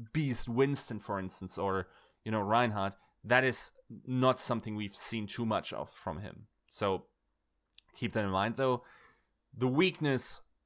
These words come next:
for me, the likely weakness will come from the D P S role,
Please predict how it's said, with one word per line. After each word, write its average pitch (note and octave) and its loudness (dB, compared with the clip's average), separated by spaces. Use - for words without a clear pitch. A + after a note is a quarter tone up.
for A#2 0
me, C3 0
the B2 0
likely B2+ 0
weakness A#2 -4
will B2 8
come A#2 0
from G#2 -4
the G2 -4
D G#2 -6
P G2+ -8
S G#2+ -2
role, A2+ 0